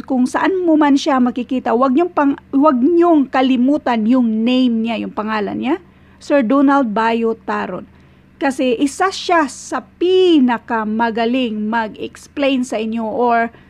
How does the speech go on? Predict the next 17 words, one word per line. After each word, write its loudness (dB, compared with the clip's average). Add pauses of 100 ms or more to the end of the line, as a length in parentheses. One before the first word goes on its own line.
(120)
sabihin 2
na 2
nating, -2
ah, -2
sasagot -4
sa -8
mga -4
math -2 (120)
questions -8
ninyo. -4 (480)
Now, 4
let's -2
find 4
the 0
value 2
of -2 (160)
x -4